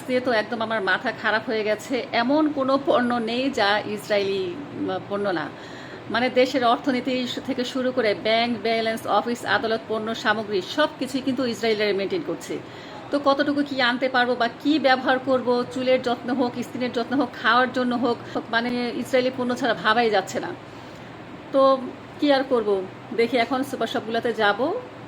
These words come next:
যে এখন নতুন কোনো পণ্যতে আমরা দেশীয় কোনো পণ্য ভালো মানের পাই কিনা সেটাও একটা কথা। তো বন্ধুরা চলো এখন আগে যাই, যাওয়ার পরে তারপরে তোমাদের এসে দেখাবো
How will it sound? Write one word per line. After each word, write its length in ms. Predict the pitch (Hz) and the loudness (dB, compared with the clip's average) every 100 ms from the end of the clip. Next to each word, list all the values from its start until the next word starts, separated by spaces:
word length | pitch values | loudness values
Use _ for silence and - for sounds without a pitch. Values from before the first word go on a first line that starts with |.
| - | -4
যে 200 | 233 214 | 2 4
এখন 300 | 214 214 226 | 4 2 -2
নতুন 300 | 214 220 247 233 | -4 -4 -4 -4
কোনো 400 | 233 226 226 226 226 | -2 0 0 0 -2
পণ্যতে 520 | 214 220 226 226 220 | -4 -2 -2 -2 0
আমরা 420 | 202 196 202 196 196 | -2 2 2 2 2
দেশীয় 300 | 220 247 233 | -2 -2 -4
কোনো 220 | 226 220 214 | -4 -6 -4
পণ্য 320 | 214 214 214 190 180 | -4 -4 -4 -4 -2
ভালো 200 | 185 202 | -2 0
মানের 260 | 214 220 214 | -2 -2 0
পাই 200 | 196 202 | 0 0
কিনা 220 | 214 208 226 | -4 -4 -4
সেটাও 280 | 226 214 | -2 -2
একটা 220 | 208 208 202 | -2 -2 -2
কথা। 400 | 196 190 208 262 - - - - - - - - - - - | 0 0 0 -2 -4 -14 -16 -16 -16 -16 -16 -16 -16 -10 -2
তো 100 | 285 | 4
বন্ধুরা 280 | 294 294 285 | 6 6 4
চলো 480 | 294 277 311 339 | 4 4 4 2
এখন 300 | - - 262 | -2 -2 0
আগে 200 | 247 240 | -2 -2
যাই, 320 | 226 226 247 269 | 0 2 2 2
যাওয়ার 300 | 240 220 226 | 2 2 2
পরে 280 | 233 254 262 | 0 0 2
তারপরে 380 | 202 202 220 233 | 0 2 0 0
তোমাদের 320 | 220 214 214 | -4 -2 -2
এসে 180 | 214 214 | -2 0
দেখাবো 400 | 202 202 214 | 0 0 -2